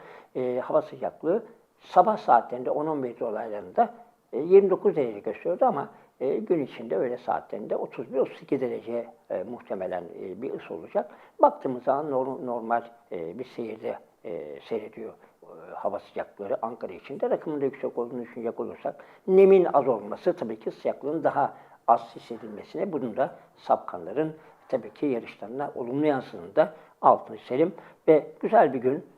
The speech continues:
Çıkan atımız herhangi bir yok. Şu an itibariyle yok. İlerleyen dakikalarda orası değiştirir. Zaten söylüyorum. Elinizdeki cep telefonunda hemen T C K resmi sitesine girerek anında öğrenme şansınız var deyip bugüne noktayı koyalım. Bugün her zaman olduğu gibi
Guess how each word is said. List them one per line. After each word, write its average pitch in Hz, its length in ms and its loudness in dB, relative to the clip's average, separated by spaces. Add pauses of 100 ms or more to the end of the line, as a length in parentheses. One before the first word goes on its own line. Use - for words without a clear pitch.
(260)
Çıkan 175 200 -2
atımız 127 320 -6
herhangi 117 320 0
bir 135 60 -6
yok. 123 80 -4 (360)
Şu 185 60 2
an 175 140 -2
itibariyle 151 360 0
yok. 262 140 -6
İlerleyen 117 380 -2
dakikalarda 85 400 -8
orası 120 300 -8
değiştirir. - 380 -14
Zaten 92 380 -4 (120)
söylüyorum. 107 240 -8
Elinizdeki 110 380 -12
cep 117 220 -8
telefonunda 101 420 -8
hemen 98 260 -6 (280)
T 110 160 -8
C 110 100 -10
K 107 140 -12
resmi - 280 -18
sitesine - 400 -14
girerek 135 480 -6
anında 87 340 -6
öğrenme 78 320 -8
şansınız - 600 -16
var 135 200 0 (300)
deyip 131 340 -2 (260)
bugüne 139 380 0 (220)
noktayı 92 380 -8
koyalım. 151 380 0
Bugün 165 200 -2
her 175 240 2
zaman 120 300 2
olduğu 110 320 -12
gibi 113 360 0